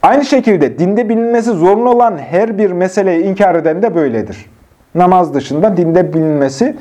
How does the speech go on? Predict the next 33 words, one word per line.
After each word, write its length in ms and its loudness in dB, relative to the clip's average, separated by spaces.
zaruri 440 4
olan, 280 0
yani 200 -2
alimle 560 0
cahilin 480 0
eşit 320 -2
seviyede 460 2
bildiği 340 0
konuları 340 -2
inkar 340 0
edenlerde 760 0
de 160 0
durum 220 4
böyledir. 340 2
Yani 140 0
bunlar 200 -2
kafirdir. 600 -2
Lakin 340 2
burada 320 2
namazı 320 -2
inkar 400 0
etmeyen, 400 -4
meşruluğunu 600 2
itiraf 440 2
eden, 280 0
lakin 460 2
amel 240 4
olarak 380 2
onu 120 -4
yerine 300 0
getirmeyen, 580 -2
namaz 340 2
kılmayan, 460 2